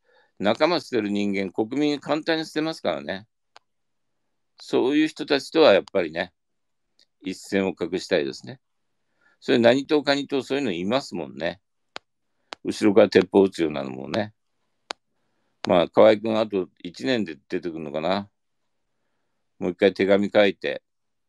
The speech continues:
まあ、結局、河合克行君は僕が、あの、指し示した、あの、弁護士でなくて、また前の弁護士をね、雇って、結局ああいう形になったんですよね。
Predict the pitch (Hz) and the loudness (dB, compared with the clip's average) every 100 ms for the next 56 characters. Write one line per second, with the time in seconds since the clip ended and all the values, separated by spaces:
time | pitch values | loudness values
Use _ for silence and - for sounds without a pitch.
0 | _ 98 92 120 110 143 135 143 131 _ | _ -6 -6 -8 -6 -6 -2 -2 -4 _
1 | _ _ - _ _ _ - 113 113 113 | _ _ -20 _ _ _ 0 4 6 4
2 | 117 107 110 90 92 101 110 95 101 92 | -4 -8 -10 -10 -10 -6 -6 -6 -10 -6
3 | 87 76 - _ _ _ _ _ _ _ | -4 -4 -10 _ _ _ _ _ _ _
4 | 80 85 82 78 - _ _ _ _ _ | -10 -8 -10 -12 -14 _ _ _ _ _
5 | _ _ _ _ _ _ _ - - 92 | _ _ _ _ _ _ _ -12 -8 -8
6 | - 98 98 - 117 107 76 - _ 82 | -6 -4 -4 0 4 4 2 -8 _ -10
7 | 80 80 71 69 - _ _ _ _ - | -8 -8 -8 -10 -14 _ _ _ _ -2
8 | 98 98 98 85 87 98 - 82 95 101 | -2 -2 -6 -6 -6 -6 -6 -4 0 2
9 | 101 - 101 98 76 82 82 87 80 71 | 2 2 -2 -2 -4 -10 -8 -8 -8 -8
10 | 117 123 87 78 82 - - 80 65 - | -10 -6 -8 -6 -8 -6 -2 -2 -2 -6
11 | 80 - 78 80 82 82 82 80 - 80 | -8 -8 0 2 2 0 -4 -6 -8 -10
12 | 80 76 65 64 - 71 90 | -10 -8 -12 -14 -18 -18 -18